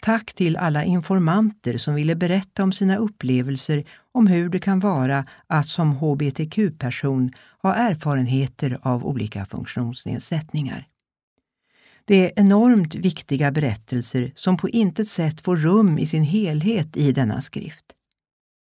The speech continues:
Tack till alla verksamheter och organisationer som svarat på vår enkät.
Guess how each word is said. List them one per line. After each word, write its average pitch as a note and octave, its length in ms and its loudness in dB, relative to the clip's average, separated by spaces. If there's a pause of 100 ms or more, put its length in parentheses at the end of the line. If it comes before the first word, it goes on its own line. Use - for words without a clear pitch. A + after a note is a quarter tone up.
(440)
Tack A3+ 300 0
till G3+ 180 4
alla D#3+ 260 2
verksamheter E3 960 0
och - 160 0
organisationer D#3 920 0
som C3+ 200 -2
svarat F#3+ 580 -2
på E3+ 100 -2
vår C#3+ 140 -2
enkät. D#3+ 640 -4